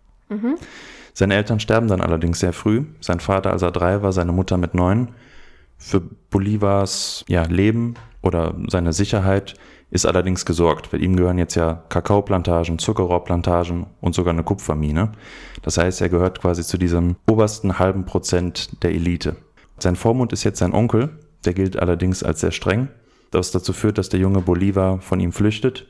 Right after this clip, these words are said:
Speaker 2: und zu seiner schon verheirateten Schwester geht und quasi sich da aufhält.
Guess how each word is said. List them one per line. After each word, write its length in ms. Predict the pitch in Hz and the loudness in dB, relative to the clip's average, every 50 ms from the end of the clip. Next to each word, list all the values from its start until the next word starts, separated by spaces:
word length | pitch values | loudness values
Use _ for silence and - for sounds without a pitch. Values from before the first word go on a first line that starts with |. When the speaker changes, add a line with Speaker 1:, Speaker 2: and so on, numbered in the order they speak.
| _ _ - | _ _ -4
Speaker 2:
und 140 | 95 92 | -4 -2
zu 100 | - - | 0 0
seiner 380 | 87 95 90 90 90 87 87 87 | 0 0 2 2 2 0 -2 -2
schon 180 | - - 104 95 | -2 -2 -2 0
verheirateten 600 | - 90 87 90 90 92 92 - - - 82 80 | 0 0 2 2 2 0 0 -2 -2 -4 -4 -2
Schwester 360 | - - 101 101 - - 87 | 0 0 -2 0 0 -2 -2
geht 300 | 82 85 90 101 - - - - - - - - - - - - - - - _ - | 0 2 0 0 -2 -4 -12 -20 -20 -20 -20 -20 -20 -20 -20 -20 -20 -20 -20 _ -2
und 180 | 95 92 90 - | 0 0 0 2
quasi 300 | - 92 87 87 90 85 | 0 0 0 0 -2 -4
sich 200 | 87 87 - - | -4 -2 0 2
da 140 | 85 85 | 2 2
aufhält. 560 | 85 - 78 76 - - 80 73 - - - | 2 2 -2 -4 -2 -2 -2 -2 -2 -6 -10